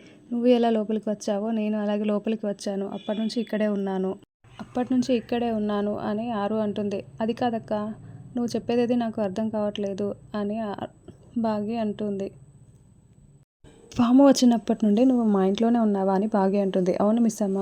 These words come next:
పాము వచ్చింది కదా, అది చెప్దామని ఇక్కడికి వచ్చాను" అని ఆరు అంటుంది. "పాము వచ్చి చాలాసేపు అయింది కదా, మరి మీ ఇంట్లో వాళ్ళు, మీ ఆయన, మీ పిల్లలు మీకోసం ఎదురు చూస్తూ ఉంటారు కదా అక్క, వాళ్ళు ఎవరు,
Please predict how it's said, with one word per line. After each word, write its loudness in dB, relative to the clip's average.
పాము 0
వచ్చింది 0
కదా, 2
అది 0
చెప్దామని 0
ఇక్కడికి 0
వచ్చాను" -2
అని 2
ఆరు 0
అంటుంది. 0
"పాము 0
వచ్చి 0
చాలాసేపు 0
అయింది 2
కదా, 0
మరి -2
మీ 0
ఇంట్లో 0
వాళ్ళు, 0
మీ 0
ఆయన, -2
మీ 0
పిల్లలు 0
మీకోసం -2
ఎదురు 0
చూస్తూ 0
ఉంటారు 0
కదా -2
అక్క, -8
వాళ్ళు 2
ఎవరు, 2